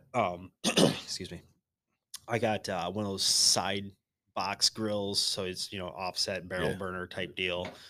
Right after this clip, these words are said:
Speaker 1: which, um, I love that thing. I've had that for years, and, um,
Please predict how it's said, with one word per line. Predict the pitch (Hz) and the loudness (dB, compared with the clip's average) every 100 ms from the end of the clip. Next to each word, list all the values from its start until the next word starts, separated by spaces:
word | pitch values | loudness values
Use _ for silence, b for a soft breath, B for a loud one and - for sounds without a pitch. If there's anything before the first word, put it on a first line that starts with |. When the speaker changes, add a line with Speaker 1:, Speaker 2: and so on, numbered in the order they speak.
| B B B - | B B B -8
Speaker 1:
which, | 104 87 - | -6 -2 0
um, | 87 85 87 - - | 0 -4 -8 -10 -4
I | |
love | 101 143 110 | 6 6 8
that | 95 - | 2 0
thing. | - 87 | -4 -4
I've | 101 | -4
had | 98 90 | -4 -2
that | 92 - | -2 -4
for | |
years, | 87 92 95 92 - | -8 -4 -4 -4 -6
and, | 87 87 | -8 -8
um, | 82 80 82 | -8 -8 -10